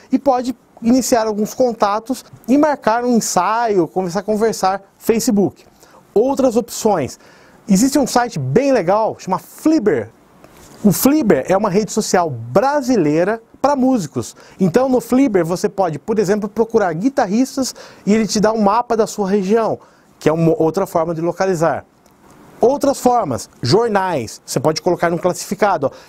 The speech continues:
"Estou montando uma banda, procuro um cantor para o estilo X, para rock." Procu-, ou procura um baterista que tem experiência em samba. Outra forma também, você pode, por exemplo, ir em lojas de instrumentos musicais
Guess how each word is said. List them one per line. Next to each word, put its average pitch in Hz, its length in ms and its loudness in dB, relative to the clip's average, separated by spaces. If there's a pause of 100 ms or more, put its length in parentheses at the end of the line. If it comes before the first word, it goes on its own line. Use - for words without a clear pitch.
"Estou 262 320 0
montando 240 340 0
uma 208 140 2
banda, 208 400 0
procuro 202 360 -4
um 240 120 -2
cantor 220 680 0 (460)
para 214 260 0
o 220 60 0
estilo 220 840 2
X, - 500 -2
para 185 240 0
rock." 151 480 -4 (460)
Procu-, 185 360 0
ou 196 200 2
procura 233 480 -2
um 254 40 2
baterista 226 680 0
que 190 100 -10
tem 220 180 0
experiência 208 840 0
em 208 120 2
samba. 202 560 0 (280)
Outra 294 300 2
forma 247 320 0
também, 196 460 -2 (160)
você 135 240 0
pode, 202 420 0
por 135 160 -2
exemplo, 156 420 -2 (200)
ir 175 100 2
em 196 140 4
lojas 185 540 0
de 139 60 -8
instrumentos 139 460 -2
musicais 127 640 -2